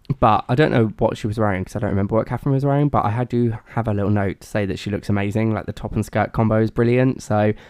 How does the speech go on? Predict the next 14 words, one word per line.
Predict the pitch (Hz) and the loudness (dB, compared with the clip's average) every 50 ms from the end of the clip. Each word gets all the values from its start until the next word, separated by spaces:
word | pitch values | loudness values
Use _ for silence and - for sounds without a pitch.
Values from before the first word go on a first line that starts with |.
| - _ _ | -20 _ _
I | - 120 117 | 4 6 6
wrote | 117 117 113 107 - | 8 6 4 4 4
these | 113 107 110 | 2 2 2
notes | 107 107 - | 2 0 0
two | - - 113 98 | -2 -4 -2 -2
weeks | 104 101 - - | -2 -2 -4 -8
ago. | - - 98 98 | -6 -2 0 0
I've | 95 - | 0 -2
forgotten | - 104 - 101 87 95 | -4 -4 -2 0 0 0
what | 90 - | -2 -4
she's | - 98 | -6 -4
wearing | 98 92 90 90 87 | -2 -2 0 0 0
now, | 90 87 90 95 - _ | -2 -2 -4 -4 -4 _
but | - 98 87 - | -2 -2 -2 -2